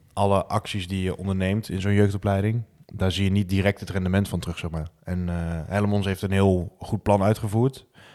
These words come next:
En daar heeft hij ook wel gewoon jaren de tijd voor gehad, weet je wel. En nu is dat plan, moeten we, ik zou wel een beetje afgerond, denk ik.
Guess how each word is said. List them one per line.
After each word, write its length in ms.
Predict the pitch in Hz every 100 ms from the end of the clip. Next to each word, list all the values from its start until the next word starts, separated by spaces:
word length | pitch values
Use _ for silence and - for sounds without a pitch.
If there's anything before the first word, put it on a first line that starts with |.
| - _ _ _ _ _
En 520 | - 90 87 82 80 85 _ -
daar 220 | - 87
heeft 160 | 92
hij 100 | -
ook 140 | 107 113
wel 180 | 120 104
gewoon 320 | 104 92 90
jaren 300 | 101 95 92
de 60 |
tijd 260 | 90 95 92
voor 160 | - 90
gehad, 180 | 90
weet 140 | - 82
je 60 |
wel. 200 | 85 113 117 _
En 380 | - 87 85 87
nu 160 | 98
is 80 | 90
dat 140 | 90 -
plan, 460 | 98 87 82 78 -
moeten 300 | 90 95 95
we, 60 |
ik 100 | 92
zou 160 | - 87
wel 100 | 87
een 60 | 87
beetje 160 | 87
afgerond, 380 | 73 101 90 98
denk 180 | 101 101
ik. 120 | 120